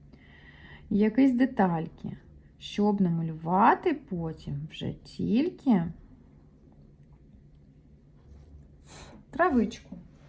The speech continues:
Озерні жаби охоче поїдають не тільки комах, а навіть маленьких рибок. Вони такі. Цю жабку ми зараз трішечки обведемо,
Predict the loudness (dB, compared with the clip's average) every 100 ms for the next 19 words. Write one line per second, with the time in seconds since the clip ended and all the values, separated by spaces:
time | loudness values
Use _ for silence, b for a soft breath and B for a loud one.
0 | -20 -20 -20 -20 -20 -20 -20 -20 -20 -20
1 | b b b b 0 2 2 2 2 -2
2 | -2 -2 -2 -6 -8 -4 -4 -4 B B
3 | -4 0 0 0 -2 0 0 2 0 -6
4 | -4 -2 -2 0 -2 -2 -8 -8 -6 -6
5 | -10 -16 -20 -20 B B B 0 2 4
6 | 4 2 -4 -6 B B 2 4 6 8
7 | 8 6 -2 -6 -4 2 2 2 -2 -8
8 | -12 -20 -12 -8 -2 0 -2 -4 -8 -8
9 | -4 -2 0 0 -2 -6 -16 -20 -20 -20
10 | -20 b b b b b b -20 -16 -6
11 | -4 -2 -4 -8 -12 -8 -6 -6 -6 -6
12 | -6 -6 -4 -2 -4 -12 -18 -20 -14 -4
13 | -4 -2 -6 -6 -8 -6 -6 -2 2 2
14 | 2